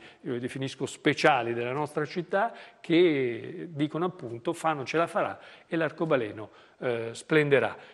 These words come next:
Ed è un bel video che ha realizzato l'assessorato ai servizi sociali. Bagno di, eh, Pasqua invece, che è costato ad una signora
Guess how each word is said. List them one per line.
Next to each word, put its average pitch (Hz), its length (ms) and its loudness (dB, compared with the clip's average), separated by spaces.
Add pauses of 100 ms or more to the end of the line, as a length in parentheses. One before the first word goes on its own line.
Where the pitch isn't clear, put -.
(100)
Ed 143 220 0
è 127 260 0
un 117 600 -10
bel 143 220 4
video 120 320 -2 (280)
che - 120 -2
ha - 40 2
realizzato 117 460 -2
l'assessorato 123 500 -6
ai 120 60 -10
servizi 123 340 -4
sociali. 160 340 0
Bagno 196 360 4
di, 160 140 0 (200)
eh, 160 160 0
Pasqua 147 460 2
invece, 127 600 0 (540)
che 127 120 -2
è 117 40 -4
costato 131 640 2
ad 131 140 -4
una 147 160 -2
signora 139 840 2